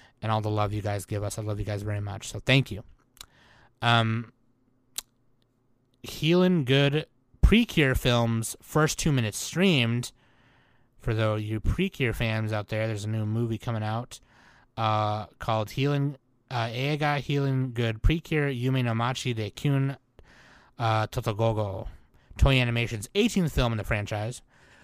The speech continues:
So there you go. Um, excuse me.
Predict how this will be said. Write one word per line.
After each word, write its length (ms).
So 140
there 100
you 100
go. 200
Um, 460
excuse 400
me. 160